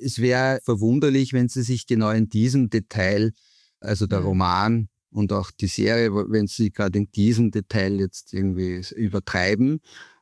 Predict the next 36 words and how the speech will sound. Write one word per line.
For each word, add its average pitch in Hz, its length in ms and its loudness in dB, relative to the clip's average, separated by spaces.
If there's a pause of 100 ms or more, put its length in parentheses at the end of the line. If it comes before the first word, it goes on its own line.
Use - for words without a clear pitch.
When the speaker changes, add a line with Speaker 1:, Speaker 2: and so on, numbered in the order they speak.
(200)
Speaker 1:
Man 127 180 2
muss 143 180 2
aber 127 240 2
auch 117 40 0
dazu 120 300 -2
sagen, 120 400 0
wenn 113 140 2
man 113 100 2
sich 110 240 -6
vor 101 160 0
Augen 113 200 2
hält, 110 240 0
was 110 180 0
in 110 120 2
Europa 101 420 -2
zu - 120 -6
dieser 92 340 -4
Zeit - 380 -6 (300)
tatsächlich 104 580 -2
los 104 320 -2
war 113 300 0 (120)
bezüglich 113 580 -2
Gewalt 98 520 -2 (100)
gegen 117 360 2 (640)
andersdenkende 135 1000 0
Ketzer, 135 640 -2
war 123 160 0
da 131 160 0
schnell 117 280 -2
für 117 140 -4
die 104 100 -2
katholische 113 480 -2
Kirche 127 320 -2
schnell 113 200 -2
einmal 110 160 2
jeder, 95 460 -2